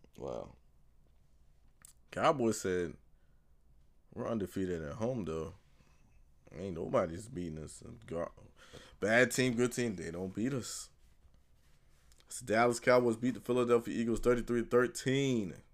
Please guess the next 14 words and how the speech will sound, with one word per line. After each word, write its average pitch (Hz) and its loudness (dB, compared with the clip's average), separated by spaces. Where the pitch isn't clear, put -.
Seven 98 -8
and 101 -4
oh 104 -2
at 95 -4
home 110 -2
now. 82 -8
And 120 0
now 92 -4
the 92 -6
division 95 -6
leader 87 -4
over 82 -10
the 67 -10
Eagles. 85 -6